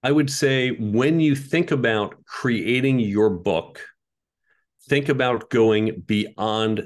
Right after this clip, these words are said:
the pages. Think about how people can continue to engage with your work, whether it's the information you provide if you're a nonfiction writer, or engage with your characters and your world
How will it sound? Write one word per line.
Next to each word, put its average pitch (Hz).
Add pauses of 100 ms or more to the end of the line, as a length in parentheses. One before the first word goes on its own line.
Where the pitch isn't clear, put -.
the 107
pages. 80 (400)
Think 139
about 127
how 135
people 135
can 107
continue 151
to 135
engage 104
with 110
your 123
work, 90 (340)
whether 110
it's 104
the 107
information 123
you 104
provide 90
if 95
you're 92
a 82
nonfiction 113
writer, 139 (540)
or 127 (180)
engage 135
with 135
your 127
characters 131
and 120
your 107
world 104